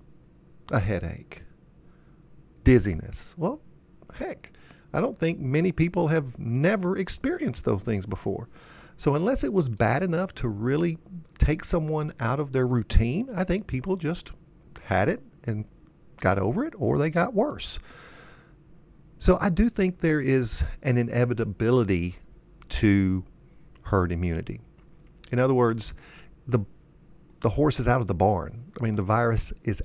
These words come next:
out there. And you cannot, in my opinion, hide from the virus.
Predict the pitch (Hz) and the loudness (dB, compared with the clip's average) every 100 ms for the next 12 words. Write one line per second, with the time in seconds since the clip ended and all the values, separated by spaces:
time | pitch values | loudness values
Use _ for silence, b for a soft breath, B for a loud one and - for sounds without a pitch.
0 | - 104 107 - - - B B B B | -2 -2 -2 -4 -8 -8 B B B B
1 | B - 127 113 107 - - 120 127 180 | B -2 2 2 2 -6 -10 -2 0 0
2 | - - 165 170 139 101 - - 107 107 | 2 4 4 4 2 2 0 -2 0 2
3 | 110 151 185 151 95 90 98 - - - | 2 4 4 4 2 -4 -8 -14 -20 -20
4 | - 127 107 95 92 110 98 101 - - | -4 -2 0 -2 -4 -2 -2 -4 -12 -8
5 | 113 101 90 82 - - | -4 -2 -2 -4 -8 -12